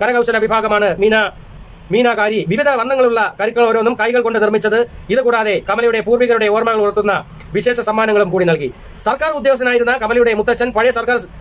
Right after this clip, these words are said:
നോട്ടിഫിക്കേഷനുകളുടെ കോപ്പിയായിരുന്നു അത്. ആസ്ട്രേലിയൻ പ്രധാനമന്ത്രി സ്കോട്ട് മോറിസന് വെള്ളി നിറത്തിലുള്ള ഗുലാബി മീനാകാരി കപ്പലും ജപ്പാൻ പ്രധാനമന്ത്രി യോഷിഹിഡെ സുഗയ്ക്ക് ചന്ദനം കൊണ്ടുണ്ടാക്കിയ ബുദ്ധപ്രതിമയും സമ്മാനിച്ചു. യുവതിയോട് അപമര്യാദ,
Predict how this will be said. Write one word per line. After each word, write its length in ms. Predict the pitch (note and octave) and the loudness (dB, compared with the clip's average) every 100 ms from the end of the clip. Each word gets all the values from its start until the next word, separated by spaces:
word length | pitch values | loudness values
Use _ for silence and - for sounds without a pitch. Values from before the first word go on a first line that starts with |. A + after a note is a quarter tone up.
| F3+ | -2
നോട്ടിഫിക്കേഷനുകളുടെ 760 | A#3+ B3+ A#3+ A#3 A3+ G#3+ G3+ | 0 0 0 0 2 2 2
കോപ്പിയായിരുന്നു 600 | E3 F#3+ G#3+ A3+ G#3 G3 | 0 -2 0 0 0 0
അത്. 200 | F#3+ B3+ | 2 2
ആസ്ട്രേലിയൻ 440 | F3+ G#3+ A#3 A3+ G#3+ | 0 -2 0 0 0
പ്രധാനമന്ത്രി 560 | G#3 A3+ G#3+ G#3 F3 - - - | -2 -2 0 0 -2 -8 -16 -4
സ്കോട്ട് 260 | A3+ C#4 | 0 2
മോറിസന് 440 | B3 B3 A#3 A3 F3 E3+ | 2 0 0 -2 -2 0
വെള്ളി 200 | A3 C4+ | 0 2
നിറത്തിലുള്ള 540 | A#3 A#3 A3 G3 E3 | 2 2 2 2 0
ഗുലാബി 440 | E3+ G#3 A3+ A3 G#3 | -2 -2 -2 -2 0
മീനാകാരി 580 | G3+ G#3+ G3+ G3 G3 F3 - - - | 2 2 2 0 0 -2 -6 -16 -6
കപ്പലും 380 | G3 A#3 A3 A3 - - - | -4 -2 -2 -4 -12 -16 -4
ജപ്പാൻ 260 | A3 B3 B3 | -2 0 0
പ്രധാനമന്ത്രി 420 | A#3 A#3 A3 G#3 | 0 0 2 2
യോഷിഹിഡെ 600 | F#3+ A#3 B3 G3+ A3+ A3 | 2 0 -2 -4 0 0
സുഗയ്ക്ക് 480 | G3+ G#3 G3+ A3 E3+ | 0 -2 0 0 0
ചന്ദനം 280 | G#3+ A#3+ A#3 | 0 0 0
കൊണ്ടുണ്ടാക്കിയ 560 | G#3+ G#3 G3 F#3+ E3 - - | 0 -2 -2 0 -2 -4 -8
ബുദ്ധപ്രതിമയും 560 | G3+ G#3+ G#3 G3+ G3+ F3+ | -4 -2 -2 0 0 0
സമ്മാനിച്ചു. 500 | F3 F3 D#3+ C#3 A#2 - - - - | -2 -2 -2 -4 -8 -12 -18 -18 -4
യുവതിയോട് 320 | G3+ A#3+ A#3+ | -2 2 2
അപമര്യാദ, 420 | A#3 A#3+ A#3+ A#3+ | 2 0 2 2